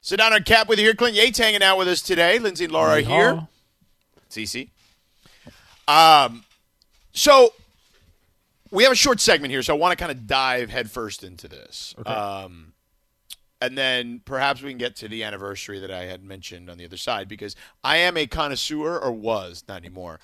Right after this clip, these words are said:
Speaker 1: uh, of one particular soft drink,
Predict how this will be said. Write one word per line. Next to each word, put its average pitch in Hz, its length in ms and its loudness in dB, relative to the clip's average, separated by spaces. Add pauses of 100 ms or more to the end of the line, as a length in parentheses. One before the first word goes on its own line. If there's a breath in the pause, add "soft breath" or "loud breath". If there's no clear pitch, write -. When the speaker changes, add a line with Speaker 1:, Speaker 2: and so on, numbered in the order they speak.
(300 soft breath)
Speaker 1:
uh, 107 340 -6
of 110 280 -8
one 131 340 -10
particular 117 380 -16
soft 139 340 -4
drink, 147 320 -12